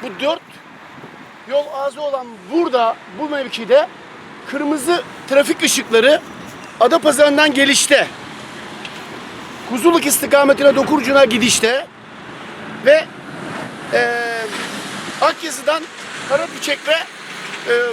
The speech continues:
fabrikaların olduğu tarafa gidişte şu köşedeki kırmızı ışıkta çok büyük bir sorun var. Bunu zaman zaman dile getirmemize rağmen maalesef hiçbir önlem alınmıyor, hiçbir çalışma yapılmıyor.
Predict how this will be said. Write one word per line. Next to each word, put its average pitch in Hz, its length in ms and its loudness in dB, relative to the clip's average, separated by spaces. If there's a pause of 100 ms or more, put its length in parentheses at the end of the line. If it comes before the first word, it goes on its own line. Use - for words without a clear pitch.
(260)
fabrikaların 302 480 0
olduğu 285 280 0
tarafa 277 260 4
gidişte 277 480 0 (800)
şu 262 180 -10
köşedeki 311 380 -6
kırmızı 277 360 -8
ışıkta 302 300 -4
çok 339 280 4
büyük 294 180 -2
bir 294 40 -2
sorun 262 380 6
var. 151 140 4 (920)
Bunu 320 220 2 (400)
zaman 302 380 2
zaman 302 300 0
dile 294 180 0
getirmemize 302 580 -4
rağmen 277 360 -2 (460)
maalesef 302 520 2
hiçbir 330 340 2 (400)
önlem 294 300 6 (160)
alınmıyor, 302 380 4
hiçbir - 240 -4
çalışma 285 380 2
yapılmıyor. 294 560 4